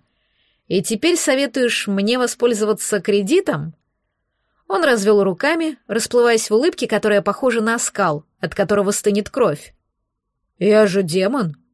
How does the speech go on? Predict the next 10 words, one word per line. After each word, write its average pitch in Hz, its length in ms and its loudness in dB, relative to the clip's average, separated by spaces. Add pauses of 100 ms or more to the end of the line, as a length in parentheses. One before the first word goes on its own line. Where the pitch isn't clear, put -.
(160)
Вдруг 226 440 2
что-то 226 420 2
выгорит. 175 580 -4 (420)
Если 220 380 4
твоя 226 280 4
транзакция 208 720 0
удастся, 180 680 -2 (260)
подам 196 380 4
на 190 100 -2
восстановление. 196 960 0